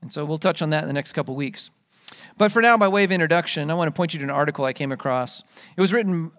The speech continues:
for Forbes dot com. It was written by Doctor Weinstein. And he suggested that in twenty twenty-two, the year twenty twenty-two,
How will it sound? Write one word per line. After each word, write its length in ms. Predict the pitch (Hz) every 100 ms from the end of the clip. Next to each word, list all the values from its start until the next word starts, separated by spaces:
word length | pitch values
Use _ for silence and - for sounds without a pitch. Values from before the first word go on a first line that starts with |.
| -
for 320 | 175 160 147
Forbes 520 | - 185 190 180 156
dot 240 | 170 160
com. 420 | - 170 156 156 151
It 60 |
was 120 | 143
written 200 | 139 190
by 180 | 156 151
Doctor 320 | 143 160 156
Weinstein. 720 | 131 135 151 156 135 113 113 110 - - - 170
And 100 | 175
he 80 | 233
suggested 840 | 226 214 202 208 202 - 190 180
that 160 | 175 180
in 280 | 180 170 156
twenty 560 | - 226 247 247 240
twenty-two, 720 | 214 220 226 196 - 190 160
the 100 | 170
year 160 | 156 170
twenty 240 | 165 190
twenty-two, 640 | 170 175 156 147 165 135